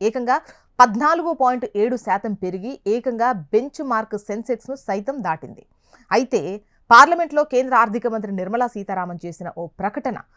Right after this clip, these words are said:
పసిడి ధరలకు కళ్ళెం వేసింది. ఒక్కసారిగా ధరల పతనంతో లక్షల కోట్ల సంపద తుడిచిపెట్టుకుపోయింది.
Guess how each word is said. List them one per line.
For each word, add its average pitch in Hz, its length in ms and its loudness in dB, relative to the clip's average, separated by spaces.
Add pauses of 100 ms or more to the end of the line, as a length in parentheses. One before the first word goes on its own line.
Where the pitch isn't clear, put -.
(320)
పసిడి 285 340 4
ధరలకు 226 460 -2
కళ్ళెం 202 360 -4
వేసింది. 160 380 -14 (160)
ఒక్కసారిగా 208 760 0 (300)
ధరల 220 360 -2
పతనంతో 202 720 -4 (240)
లక్షల 202 580 0
కోట్ల 277 400 0
సంపద 233 380 -2
తుడిచిపెట్టుకుపోయింది. 226 960 -10